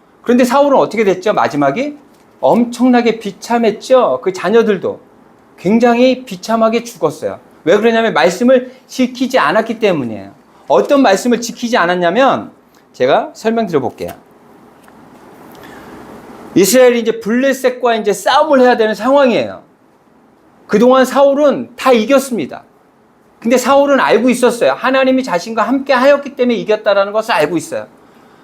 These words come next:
근데 이제 블레셋과 이제 싸움을 해야 되는데 이-, 하나님께 제사를 드리고 이제 싸워-, 싸워야 되는데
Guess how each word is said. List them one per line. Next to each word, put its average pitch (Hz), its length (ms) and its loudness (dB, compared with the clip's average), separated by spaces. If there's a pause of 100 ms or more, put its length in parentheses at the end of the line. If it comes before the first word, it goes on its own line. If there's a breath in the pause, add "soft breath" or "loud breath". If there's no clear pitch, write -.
근데 277 180 4
이제 254 160 2
블레셋과 254 600 2
이제 214 300 2
싸움을 277 440 2
해야 262 160 4
되는데 190 320 -2
이-, 156 180 -12 (280 soft breath)
하나님께 277 420 0
제사를 269 460 2
드리고 175 280 -8
이제 170 100 -8
싸워-, 277 380 0
싸워야 302 380 2
되는데 220 540 -4